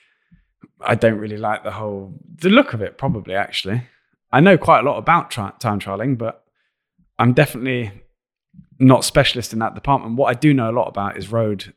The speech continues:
cycling dynamics. And all these things you say about the equipment side on the road, and the beauty of the road is that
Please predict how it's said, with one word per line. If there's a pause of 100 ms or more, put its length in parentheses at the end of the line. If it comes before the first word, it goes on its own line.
cycling
dynamics. (1300)
And (220)
all
these
things
you
say (640)
about
the
equipment
side
on
the
road, (1000)
and
the
beauty
of
the
road
is
that